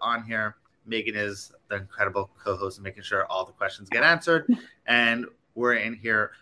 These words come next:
Head on over to j portnoy dot com if you wanna learn more or you wanna figure out a way to work together. Aside from that, stay on social media. We'll keep you posted on where everything's going. And thank you so much for your time. I gotta go back to being a dad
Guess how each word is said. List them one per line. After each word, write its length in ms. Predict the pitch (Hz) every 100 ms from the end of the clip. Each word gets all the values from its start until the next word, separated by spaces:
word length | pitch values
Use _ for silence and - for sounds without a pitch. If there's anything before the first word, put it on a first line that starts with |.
| _
Head 160 | - 131
on 140 | 123
over 160 | 123 120
to 120 | 110
j 220 | 95 120 123
portnoy 420 | 123 117 117 113
dot 200 | 113 110
com 400 | 117 110 113 113
if 140 | 113 -
you 340 | 113 110 107 104
wanna 200 | 107 107
learn 260 | 104 104 101
more 380 | 113 123 123 123
or 80 | 110
you 100 | 104
wanna 160 | 101 101
figure 180 | 104
out 120 | 101 101
a 40 |
way 160 | 101 98
to 80 |
work 240 | 98 120 -
together. 480 | 117 117 110 117 117 - _
Aside 240 | 101 113 107
from 100 | 120
that, 240 | 135 131 -
stay 280 | - 117 113
on 120 | 113
social 260 | 117 110
media. 180 | 127 123
We'll 100 | 117
keep 160 | 104 110
you 60 | 104
posted 300 | 113 104 104
on 180 | 101 104
where 200 | 101 101
everything's 360 | 98 104 95
going. 320 | 123 117 113 110 _ _
And 220 | 98 95 101 -
thank 180 | 104 -
you 80 |
so 320 | - - 127 113
much 180 | 107
for 100 | -
your 100 | 107
time. 360 | 98 110 107 110 -
I 140 | 98 101
gotta 220 | 101 98
go 120 | 104
back 260 | 95 98 -
to 60 |
being 320 | 98 101 95 101
a 40 | 104
dad 440 | 143 143 139 135